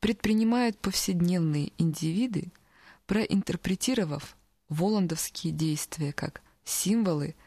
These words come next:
трансцендентной реальности. Так поэт Иван Бездомный,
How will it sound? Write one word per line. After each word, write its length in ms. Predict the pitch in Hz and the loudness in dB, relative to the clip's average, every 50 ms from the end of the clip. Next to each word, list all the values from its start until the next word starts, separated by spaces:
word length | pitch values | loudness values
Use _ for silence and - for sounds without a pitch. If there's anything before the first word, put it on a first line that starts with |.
| - - - - _ _ _ | -20 -20 -20 -20 _ _ _
трансцендентной 1040 | - - 190 180 175 - - - 165 160 160 147 170 196 214 220 208 - - 165 165 | 0 0 2 2 0 -2 -2 -2 0 0 0 2 2 2 2 2 0 0 0 0 0
реальности. 800 | 156 147 147 143 139 139 143 147 147 151 - - - - - - - _ _ _ _ _ _ _ _ _ - | 0 0 0 0 -2 -2 -2 -4 -4 -6 -8 -10 -8 -8 -8 -8 -8 _ _ _ _ _ _ _ _ _ 0
Так 300 | 202 233 262 - - - - _ _ _ | 0 0 0 -2 -6 -16 -18 _ _ _
поэт 380 | - 165 170 190 214 208 - - - | 0 0 2 2 0 -2 -4 -6 -4
Иван 320 | 160 156 156 160 165 160 | -2 0 0 2 2 0
Бездомный, 720 | 151 151 151 - - - 156 147 143 139 147 151 - - | 0 -2 -6 -4 -2 0 0 2 0 0 -2 -4 -8 -14